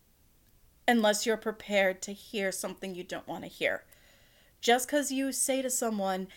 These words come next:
"Hey, can we talk about where this is going?" that doesn't mean that their head's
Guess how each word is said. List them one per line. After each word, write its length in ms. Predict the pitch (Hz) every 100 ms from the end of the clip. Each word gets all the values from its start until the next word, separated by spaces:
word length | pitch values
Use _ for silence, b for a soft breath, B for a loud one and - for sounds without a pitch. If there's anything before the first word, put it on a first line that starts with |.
| B B B
"Hey, 280 | - 220 190
can 240 | - 214
we 140 | 220 214
talk 420 | - 214 202 -
about 280 | 208 202 185
where 180 | 196 196
this 240 | 196 -
is 100 | 180
going?" 480 | - 185 185 185 214 - b b b b _ _ _ _ - B B B B -
that 180 | 226 -
doesn't 360 | 226 214 240 -
mean 260 | 202 208
that 160 | 190 -
their 160 | 190 185
head's 460 | 208 202 190 196